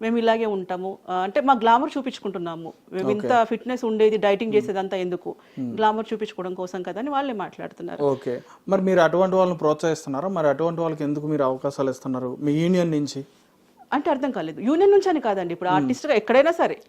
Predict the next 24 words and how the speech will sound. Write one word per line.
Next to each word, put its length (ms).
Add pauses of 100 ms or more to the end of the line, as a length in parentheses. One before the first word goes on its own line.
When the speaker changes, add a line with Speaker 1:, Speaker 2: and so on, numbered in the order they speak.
(180)
Speaker 2:
Hmm. 140
Speaker 1:
ఇప్పుడు 240
మా 140
own, 160
not 400
only 160
మా 160
డాన్సర్స్ 360
అనే 120
కాదు, 360
సాంగ్ 200
Speaker 2:
Hmm. 100
Speaker 1:
అన్నప్పుడు 300
ఫారెన్ 300
నుంచి 160
వస్తారు, 400 (400)
ఆ, 180
బాంబే 360
నుంచి 180
వస్తారు, 240
ఎక్కడి 180
నుంచి 180
అన్నా 140
వస్తారు. 340